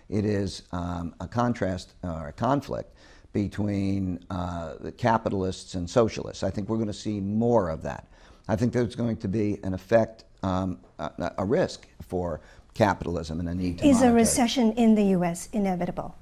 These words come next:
Speaker 1: Well, of course, recessions are always inevitable. The only question is when, and I think that
Speaker 2: Do you
Speaker 1: we're
Speaker 2: see one coming?
Speaker 1: Yeah, I think that in the next, uh, two years, uh, let's say prior to the next election, there's probably a forty percent chance of a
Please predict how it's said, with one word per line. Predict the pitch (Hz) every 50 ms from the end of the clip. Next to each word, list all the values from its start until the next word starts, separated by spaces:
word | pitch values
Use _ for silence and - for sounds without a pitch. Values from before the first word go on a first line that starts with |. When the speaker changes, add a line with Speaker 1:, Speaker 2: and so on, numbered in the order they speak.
| - - - - - - - - - -
Speaker 1:
Well, | 147 139
of | - -
course, | - 120 101 - -
recessions | - 87 - 113 107 - 82 76 -
are | 98 95
always | 95 92 92 -
inevitable. | 87 90 113 131 117 101 76 87 92
The | 98 101
only | 101 104 101 87
question | - 95 90 - - 87 85
is | 85 82 92
when, | 117 151 156 127 98 104 110 - - - - - -
and | - 104 107
I | 113 110 113
think | - - 147 139 131 -
that | - 113 -
Speaker 2:
Do | 277
you | 262 269
Speaker 1:
we're | -
Speaker 2:
see | 269 294 269
one | 254 254 247
coming? | 254 285 277 254 147 127 - - - -
Speaker 1:
Yeah, | - 135 127 78
I | - 139
think | 143 - - 208 190 -
that | 127 110
in | 110 104 107
the | 107 107
next, | 110 110 107 - - - - - _ _ _ - - _ _ _ _ _ _ _ -
uh, | 104 104 101 101 98 98 - -
two | - - 135 131 123
years, | 117 101 104 117 123 117 107 87 78 80 95 110 - - - - -
uh, | 92 95 95 95 95 92 90
let's | 95 101 - -
say | 95 90
prior | 85 - 101 104 101 98 98
to | 95 - 90
the | 82 85 90
next | 90 90 87 - -
election, | 90 90 95 95 92 - - 78 87 - - - - - - -
there's | 104 104 -
probably | - 117 110 101 98 92 82 95 87
a | 85
forty | - - 104 101 101 95
percent | 87 - 92 85 - 87 87 87
chance | - - 80 82 76 -
of | 73 71 76 67 73
a | 73 71 71 71 71 -